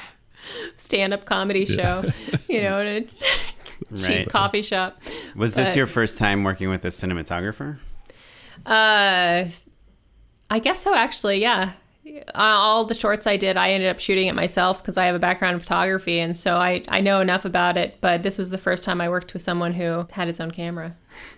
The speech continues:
Speaker 2: Anything, uh, any learnings there, actually? Like, you know, it,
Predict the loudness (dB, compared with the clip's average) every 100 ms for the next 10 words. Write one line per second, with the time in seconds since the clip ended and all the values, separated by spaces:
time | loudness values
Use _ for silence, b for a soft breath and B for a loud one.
0 | _ 0 2 2 4 2 4 2 4 4
1 | 4 4 4 4 2 2 4 4 2 0
2 | 2 2 2 0 -2 0 0 2 4 4
3 | 2 -2 -18 -2 2 4 4 2 -2 -12
4 | -12 -6 -6